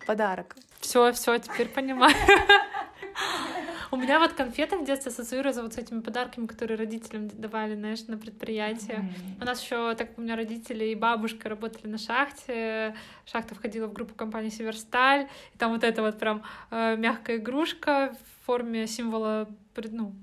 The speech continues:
Speaker 2: у-, наступающего года, в ко-, ну, которая рюкзачок, типа как сумка, в которой вот
Speaker 1: Мгм.
Speaker 2: лежали конфеты, и вот выдавали папе, маме и бабушке.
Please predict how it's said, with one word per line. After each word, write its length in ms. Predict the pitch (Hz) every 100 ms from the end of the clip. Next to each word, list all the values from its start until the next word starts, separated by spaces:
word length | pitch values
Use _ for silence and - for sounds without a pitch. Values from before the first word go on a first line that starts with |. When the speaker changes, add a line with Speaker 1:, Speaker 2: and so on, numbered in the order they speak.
| 196 _ _ _
Speaker 2:
у-, 140 | 196 233
наступающего 720 | 226 226 233 226 226 226 220
года, 420 | 220 226 214 214 214 - - - _
в 140 | -
ко-, 80 | -
ну, 200 | 233 214 196
которая 340 | 196 226 220
рюкзачок, 480 | 214 208 226 226 302
типа 180 | - 233
как 180 | 233 -
сумка, 320 | - 302 294
в 40 | -
которой 300 | 240 240 240
вот 140 | 220
Speaker 1:
Мгм. 60 | 220
Speaker 2:
лежали 280 | 220 226 214
конфеты, 760 | 214 220 220 269 294 294 247 240 _ _ _ _ _ _ _ -
и 60 |
вот 160 | 226 220
выдавали 580 | 220 220 220 220 214 220 - - _
папе, 300 | - 233 226
маме 580 | 214 220 254 330 349 349 349 _ _
и 80 | 240
бабушке. 680 | 220 208 196 220 - -